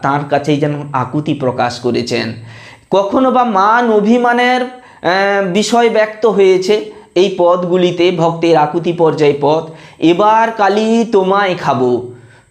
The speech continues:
তুমি খাও নয় আমি খাই,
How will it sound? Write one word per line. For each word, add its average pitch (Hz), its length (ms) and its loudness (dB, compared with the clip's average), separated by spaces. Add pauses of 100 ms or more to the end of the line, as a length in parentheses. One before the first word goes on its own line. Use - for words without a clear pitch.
তুমি 180 300 2
খাও 165 500 2
নয় 165 400 2
আমি 160 420 0
খাই, 156 600 0